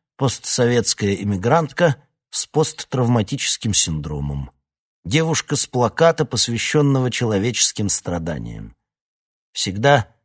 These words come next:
с пятнами помады на губах и стрелками на чулках. Даже в возрасте шестидесяти двух лет продолжает поддерживать связь с одноклассницами, оставшимися в России.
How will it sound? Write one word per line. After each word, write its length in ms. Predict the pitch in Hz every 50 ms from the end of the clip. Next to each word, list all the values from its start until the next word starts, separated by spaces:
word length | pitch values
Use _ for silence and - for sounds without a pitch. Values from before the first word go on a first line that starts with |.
| _ _ _
с 140 | - - -
пятнами 440 | - 120 110 104 - 110 104 101 95
помады 460 | - - 95 92 90 90 90 85 78
на 100 | 73 76
губах 480 | 73 82 76 78 107 156 170 151 - 135
и 40 |
стрелками 640 | 117 - - - 95 110 127 120 - - 120 110 110
на 120 | 104 98 90
чулках. 680 | - - 82 67 - - 62 53 53 - - - _ _ _ _ _ _ _ _ _ _ _ _ _ _ _ _ _ _ _
Даже 260 | - 151 180 175 185
в 60 | 175
возрасте 500 | 170 175 185 170 175 175 - - - 165
шестидесяти 720 | - - 156 - - - 160 151 156 139 - 147 123 143 135
двух 320 | 123 131 135 120 - 147
лет 200 | 165 185 180 -
продолжает 600 | - 160 147 139 135 131 117 - 175 175 131 -
поддерживать 580 | 131 117 113 113 151 156 139 127 131 127 113 -
связь 340 | - - 117 143 147 139
с 120 | - - -
одноклассницами, 1040 | 120 110 113 107 - - 107 117 147 147 127 - 135 139 127 - - 120 117 110 98
оставшимися 840 | 90 - - - 104 110 - - - 104 98 95 87 - - 85
в 80 | 76 69
России. 680 | 67 64 62 - - - - 58 55 57 58 60 60